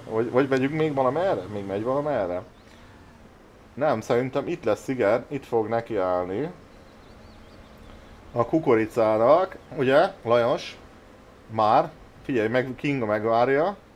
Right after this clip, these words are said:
nyilván. Lajos. Na, na. Kinga kinyitja izét. A vágó berendezéseket. Na. Lajos!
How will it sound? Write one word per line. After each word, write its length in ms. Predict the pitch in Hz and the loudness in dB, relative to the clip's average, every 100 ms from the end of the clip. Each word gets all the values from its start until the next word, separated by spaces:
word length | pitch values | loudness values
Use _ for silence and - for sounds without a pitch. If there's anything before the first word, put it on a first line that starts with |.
| - | -12
nyilván. 500 | 107 98 110 147 180 - - - - - - | -8 -4 -2 -2 -4 -18 -20 -20 -20 -20 -6
Lajos. 640 | 110 113 95 151 - - - - - - - - - - - - - - - - - - | -2 0 0 -2 -4 -16 -20 -20 -20 -20 -20 -20 -20 -20 -20 -20 -20 -20 -20 -20 -20 -12
Na, 280 | 110 156 170 | -4 -4 -4
na. 240 | 113 160 - - - - - - - | -6 -6 -8 -20 -20 -20 -20 -20 -8
Kinga 260 | 143 131 117 | -4 -2 0
kinyitja 440 | 139 123 - 104 | 0 -2 -2 -2
izét. 440 | 107 127 165 202 - - - - - - - - - - - - - - - - - - - - - - | -2 0 -2 -2 -8 -20 -20 -20 -20 -20 -20 -20 -20 -20 -20 -20 -20 -20 -20 -20 -20 -20 -20 -20 -20 -16
A 100 | 104 | -2
vágó 320 | 110 104 104 110 | 2 2 2 0
berendezéseket. 960 | 110 120 131 143 156 175 170 196 233 - - - - - 107 | 0 0 0 -2 -4 -6 -2 -2 -2 -8 -20 -20 -20 -18 -8
Na. 220 | 139 208 - - - - - - - - | -6 -6 -10 -20 -20 -20 -20 -20 -20 -12
Lajos! 640 | - 208 214 220 160 - - | 2 6 8 8 8 4 -14